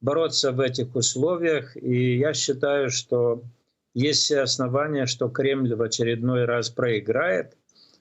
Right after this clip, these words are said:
по той простой причине, что Украине нужна стабильная, предсказуемая, демократическая Молдова,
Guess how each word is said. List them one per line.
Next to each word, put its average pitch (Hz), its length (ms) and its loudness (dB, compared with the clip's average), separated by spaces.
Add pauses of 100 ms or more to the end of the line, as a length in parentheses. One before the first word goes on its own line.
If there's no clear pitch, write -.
(200)
по 127 80 0
той 160 200 2
простой 147 400 0
причине, 147 580 0
что 123 540 2 (580)
Украине 143 640 2
нужна 131 420 0
стабильная, 135 760 2
предсказуемая, 123 1120 2
демократическая 123 1040 0
Молдова, 160 680 0